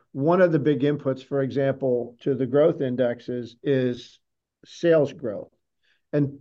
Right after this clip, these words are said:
in theory, that sounds like it makes hel-, s-, sense, right? You got companies growing s-, sales a lot. That can't be a bad thing. Well, I could say, "Well, look at what happened to Peloton," right?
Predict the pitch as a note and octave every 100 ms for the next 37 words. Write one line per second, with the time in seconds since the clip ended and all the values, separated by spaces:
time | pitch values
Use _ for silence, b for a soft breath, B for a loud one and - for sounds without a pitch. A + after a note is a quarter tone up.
0 | _ E3 D3 C3+ E3+ D#3+ D3+ C#3 C3+ -
1 | - F3 C#3 C3 B2+ A#2+ A2 - G#2+ B2
2 | - - D3 B2 C3+ C3+ C#3+ C3+ C3 C#3+
3 | C3 B2 A2+ A#2+ B2+ A#2+ A#2 A2 - C#3+
4 | E3 B2+ - C3+ C3+ C3 G#2 A#2+ G#2 D3
5 | A#2+ C#3+ C#3 B2+ B2 C3 C3 B2+ B2 C#3
6 | D3 C#3 C3 C3+ C#3 D3+ E3+ E3 C3 G#2
7 | G2 A2+ D3+